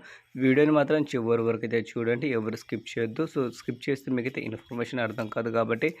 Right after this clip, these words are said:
వీడియోని చివరి వరకు అయితే చూడండి, ఓకేనా? So, ఇవి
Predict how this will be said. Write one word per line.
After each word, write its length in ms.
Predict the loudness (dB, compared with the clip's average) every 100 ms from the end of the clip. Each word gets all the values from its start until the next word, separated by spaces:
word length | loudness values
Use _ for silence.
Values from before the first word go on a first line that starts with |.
| -20 -20 _ -2
వీడియోని 320 | 2 2 2
చివరి 360 | 0 -2 0
వరకు 220 | 0 0 -2
అయితే 160 | -4 -6
చూడండి, 380 | -2 0 0 -2
ఓకేనా? 460 | -4 0 2 2 0 -8 -20 -2
So, 120 | 6
ఇవి 260 | 6 6 -2